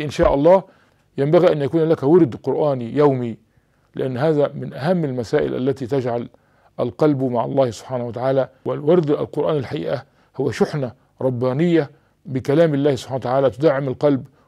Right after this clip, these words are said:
وتجعله موصولا وقريبا من الله سبحانه وتعالى.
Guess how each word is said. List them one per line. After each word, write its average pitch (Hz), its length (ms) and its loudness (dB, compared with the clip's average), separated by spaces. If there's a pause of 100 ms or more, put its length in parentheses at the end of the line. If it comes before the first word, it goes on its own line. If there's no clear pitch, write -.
وتجعله 131 480 0
موصولا 127 480 -2
وقريبا 120 540 -4 (260)
من 135 80 -8
الله 123 280 0
سبحانه 123 440 -14
وتعالى. 110 300 -16